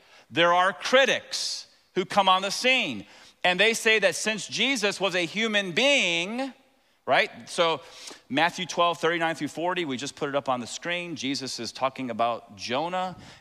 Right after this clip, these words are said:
and here's what the critics will say. "Well, Jesus was a human being. Therefore, Jesus had limitations. Therefore, maybe Jesus didn't really know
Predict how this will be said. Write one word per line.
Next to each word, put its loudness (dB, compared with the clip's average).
and -6
here's -4
what -12
the -6
critics -6
will -10
say. -8
"Well, 0
Jesus -6
was -6
a -4
human -6
being. -6
Therefore, 0
Jesus -2
had 0
limitations. -6
Therefore, 0
maybe -6
Jesus -2
didn't -6
really -2
know -2